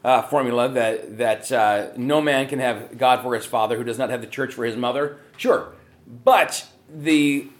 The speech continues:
use of, the misuse of the sacraments was a great travesty and one of the main things that led to the Protestant Reformation. And yet, when the Protestant Reformation came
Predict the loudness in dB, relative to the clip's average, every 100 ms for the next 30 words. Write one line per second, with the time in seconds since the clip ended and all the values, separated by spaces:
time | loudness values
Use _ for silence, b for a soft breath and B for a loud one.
0 | _ -6 0 2 2 0 -2 0 0 -2
1 | 0 2 2 2 0 0 0 0 0 -2
2 | 0 0 2 0 -2 -4 -8 -10 b b
3 | b 4 6 6 2 2 2 2 2 2
4 | 2 -2 0 2 2 2 2 0 -4 -12
5 | -4 2 2 2 -2 -4 -4 2 2 2
6 | -4 -2 -2 -4 -8 -10 -6 -2 -2 -4
7 | -12 _ b b b b _ -4 0 2
8 | 2 0 2 2 2 0 -2 0 0 0
9 | -2 2 4 4 2 -2 -12